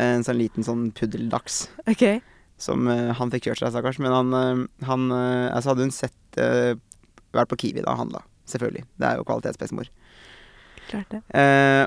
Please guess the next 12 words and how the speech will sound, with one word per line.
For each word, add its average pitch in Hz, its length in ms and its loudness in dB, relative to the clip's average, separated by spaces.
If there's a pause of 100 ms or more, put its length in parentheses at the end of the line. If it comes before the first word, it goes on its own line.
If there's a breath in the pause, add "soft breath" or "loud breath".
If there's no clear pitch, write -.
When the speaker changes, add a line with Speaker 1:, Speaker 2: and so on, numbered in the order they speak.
Speaker 1:
og 139 80 0
på 156 80 2
vei 131 160 6
tilbake 123 400 2
da 135 80 6
sett - 240 -4
to 143 160 2
mannevenner 127 560 4 (420 loud breath)
Speaker 2:
Ja. 165 200 -14 (100)
Speaker 1:
som - 160 2
hadde 135 100 6
kommet 123 220 4